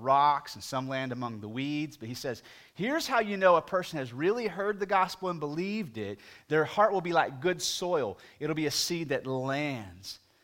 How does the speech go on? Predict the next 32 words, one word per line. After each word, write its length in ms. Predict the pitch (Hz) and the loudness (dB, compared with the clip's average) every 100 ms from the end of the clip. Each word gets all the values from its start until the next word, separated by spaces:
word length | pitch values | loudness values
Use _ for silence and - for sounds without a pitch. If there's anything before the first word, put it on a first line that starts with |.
| _ _ _ | _ _ _
It 80 | 131 | -6
is 160 | 143 | -4
embraced 720 | 131 110 127 139 175 175 - | -4 -6 2 8 8 8 2
by 240 | 135 123 110 - - | 2 2 0 -6 -6
this 200 | 127 143 | -4 -4
good 360 | 107 160 170 | -2 0 0
soil. 520 | - - 170 156 139 | 0 -2 2 4 4
And 80 | 120 | 2
you 100 | 123 | -2
know 260 | 127 175 254 | 4 6 6
it's 140 | 302 | 2
good 180 | - 170 | 0 -2
soil 240 | - 160 | 0 -2
because 220 | 147 151 123 | -2 -4 -4
eventually 340 | 135 202 170 | -4 -4 -6
it 80 | 139 | -8
will 60 | |
produce 400 | 131 135 135 127 | -8 -8 -6 -6
a 180 | 131 117 - _ _ | -4 -6 -8 _ _
plant. 640 | - 170 123 87 - - _ _ _ _ _ _ _ _ | -10 -8 -6 -10 -16 -20 _ _ _ _ _ _ _ _
And 100 | 127 | 2
not 100 | 156 | 6
only 120 | 190 196 | 6 4
will 80 | |
it 20 | 165 | 2
produce 240 | 170 170 | 0 0
a 60 | 151 | -6
plant, 340 | - 196 160 | -4 -2 0
but 80 | 131 | -4
eventually 420 | 120 185 208 151 | -4 -6 -4 -6
that 220 | 131 147 | -4 -4
plant 380 | - 160 135 117 | -6 -8 -6 -8